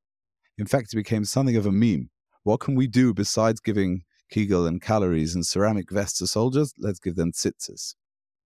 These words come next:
But then it all went quiet. So what's happened on that front? Well, on a clip tonight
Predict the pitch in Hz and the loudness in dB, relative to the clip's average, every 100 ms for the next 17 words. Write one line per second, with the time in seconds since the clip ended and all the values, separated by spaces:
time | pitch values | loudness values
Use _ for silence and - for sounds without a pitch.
0 | _ - 185 208 - 147 117 95 - 78 | _ 2 2 4 4 4 4 2 -2 -4
1 | 69 - - 127 196 - 151 - 82 73 | -4 -6 -2 0 0 0 -2 -2 -4 -4
2 | 64 - - - - - _ _ _ _ | -6 -10 -16 -16 -18 -20 _ _ _ _
3 | _ _ _ _ _ _ - 104 107 104 | _ _ _ _ _ _ -4 0 0 0
4 | - - - - 113 98 82 - | 0 -2 0 -2 0 0 -2 -6